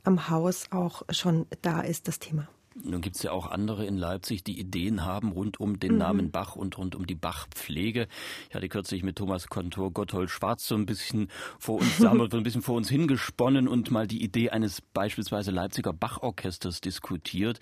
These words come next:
Speaker 1: Mhm.
Speaker 2: Vielleicht auch, auch so eine Art Projektensemble fürs Bachfest, ähnlich den, dem Händel-Festspielorchester. Ein echtes alte Musikensembles mit vielleicht Gewandhaus-Hintergrund. Können Sie sich auch mit sowas befassen oder fluppt da vielleicht schon der Rotstift aus der Tasche?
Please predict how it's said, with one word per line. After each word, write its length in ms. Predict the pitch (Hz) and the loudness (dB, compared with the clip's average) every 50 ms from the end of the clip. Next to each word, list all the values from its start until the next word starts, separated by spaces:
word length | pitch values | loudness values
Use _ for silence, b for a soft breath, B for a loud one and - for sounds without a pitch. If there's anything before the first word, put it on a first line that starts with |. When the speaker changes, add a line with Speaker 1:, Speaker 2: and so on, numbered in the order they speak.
| B B | B B
Speaker 1:
Mhm. 260 | 247 226 202 254 269 | 6 8 8 8 6
Speaker 2:
Vielleicht 280 | 254 - 98 101 - 95 | 6 4 2 0 0 -2
auch, 80 | 92 | -2
auch 100 | 92 92 | -2 -2
so 120 | - - 104 | -2 -2 -2
eine 140 | 101 98 | 0 0
Art 140 | - 98 98 | -2 -2 -2
Projektensemble 800 | - - 98 101 123 - - - 113 107 - 113 110 110 110 101 | -2 -2 0 0 -2 -2 -2 -2 -2 -2 0 0 0 2 0 0
fürs 240 | - - 101 90 - | -2 -4 -4 -4 -2
Bachfest, 520 | - 107 107 - - - 113 104 - - | -2 -4 -4 -2 -2 -2 -2 -2 -4 -4
ähnlich 260 | - 101 98 101 90 | -2 0 0 0 0
den, 260 | - 95 92 92 90 | 0 0 2 2 0
dem 120 | 80 - 90 | 0 0 0
Händel-Festspielorchester. 1040 | 85 90 92 - 87 - 123 - - - - 104 - 117 - 123 110 - - 110 95 B B B B B B B B - | 0 0 -2 -2 -2 -2 -4 -4 -4 -4 -2 -2 -2 -2 -2 -2 -4 -2 -4 -4 -6 B B B B B B B B -6
Ein 120 | - 95 98 | -4 -4 -2
echtes 320 | - 117 - - 107 - | -2 -4 -4 -4 -4 -4
alte 180 | 78 101 104 107 | -4 -2 -2 -2
Musikensembles 880 | 104 95 95 123 - - 113 117 110 - - 104 113 120 120 110 - | -2 -2 -2 -4 -4 -2 -2 -2 -2 -2 -2 -2 0 0 -2 -2 -2
mit 160 | - 110 - | -4 -4 -4
vielleicht 300 | - - - 98 104 101 | -6 -4 -4 -2 -2 -2
Gewandhaus-Hintergrund. 880 | - 92 85 101 113 107 101 104 101 - 113 113 117 107 - - 113 B B B B B B | -4 -4 -2 -2 -2 -2 -2 -2 -2 -2 -2 -2 -4 -4 -2 -2 -2 B B B B B B
Können 220 | - - 113 131 117 | -4 0 2 2 2
Sie 80 | 117 | 2
sich 180 | 113 113 110 - | 0 0 -2 -2
auch 140 | 98 107 104 | -4 -2 -2
mit 140 | 113 107 | -2 -2
sowas 340 | - 107 113 120 139 135 - | 0 -2 0 0 0 -2 -2
befassen 480 | - 139 123 - - 120 123 - - - | -4 -4 -4 -2 -2 -2 0 0 -2 -2
oder 240 | - 131 127 131 120 | 0 0 0 0 -2
fluppt 320 | - - 127 117 - - | -2 -2 -4 -4 -2 -2
da 120 | 120 117 | -2 -2
vielleicht 300 | 104 - 113 107 107 - | -2 -2 -2 -4 -4 -4
schon 160 | - 120 113 110 | -4 -4 -2 -2
der 80 | 107 | -2
Rotstift 460 | 92 95 101 92 - - - 78 - | -2 -2 -2 -4 -4 -6 -8 -8 -8
aus 100 | 76 69 | -8 -8
der 120 | - 80 71 | -8 -10 -10
Tasche? 260 | - - - - - | -10 -12 -12 -14 -16